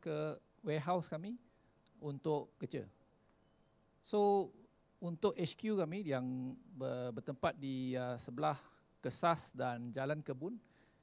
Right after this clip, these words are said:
memang banyak kampung-kampung yang mengelilingi gudang kami. So, dari sana kami mem-, mengambil banyak, ah, ramai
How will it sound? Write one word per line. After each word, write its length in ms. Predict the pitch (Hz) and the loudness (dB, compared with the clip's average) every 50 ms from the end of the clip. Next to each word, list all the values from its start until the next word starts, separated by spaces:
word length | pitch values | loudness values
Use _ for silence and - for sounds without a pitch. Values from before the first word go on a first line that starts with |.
| _ _ _ _ _ - - | _ _ _ _ _ -10 -4
memang 320 | 147 165 175 202 202 190 | -4 0 0 0 0 0
banyak 360 | 160 160 165 180 196 202 - - - _ _ _ _ _ _ _ _ - | 0 0 0 2 0 -2 -4 -4 -10 _ _ _ _ _ _ _ _ -6
kampung-kampung 720 | - 160 156 151 185 185 165 175 165 156 - 214 196 165 | -4 -4 -4 -2 -4 -2 0 -2 -2 2 2 2 2 2
yang 160 | 147 143 139 | 0 -2 -2
mengelilingi 760 | 143 139 139 143 143 147 147 156 156 170 180 180 180 170 156 - _ _ _ - | -2 -2 -2 0 0 0 -2 -2 -4 -4 -4 -6 -6 -8 -10 -14 _ _ _ -12
gudang 320 | 139 127 131 123 151 143 135 | -6 -4 -2 -2 -2 -2 -2
kami. 240 | 127 135 160 139 | -8 -8 -8 -8
So, 240 | 123 - - 180 170 | -10 -6 -4 -4 0
dari 220 | 147 151 156 156 147 | 2 2 0 0 0
sana 420 | - 156 156 170 196 196 202 - | -2 -2 -2 0 -2 -2 -4 -4
kami 400 | - 147 135 147 156 156 160 160 | -4 -6 -4 -4 -4 -6 -6 -6
mem-, 320 | 156 143 135 127 123 117 - - | -6 -4 -4 -4 -4 -6 -8 -8
mengambil 460 | 127 127 123 127 131 143 147 160 147 | -8 -4 -4 -4 -2 0 -2 -2 0
banyak, 380 | 123 131 127 135 139 151 147 - - _ _ _ _ _ _ _ _ - | 0 0 0 0 0 -2 -4 -4 -8 _ _ _ _ _ _ _ _ -12
ah, 320 | - 127 117 110 107 107 117 120 | -6 -4 -2 0 0 0 0 -2
ramai 720 | 127 127 139 147 151 151 147 143 143 139 139 139 135 - | -2 -2 0 0 0 0 0 0 -2 -2 -2 -4 -6 -8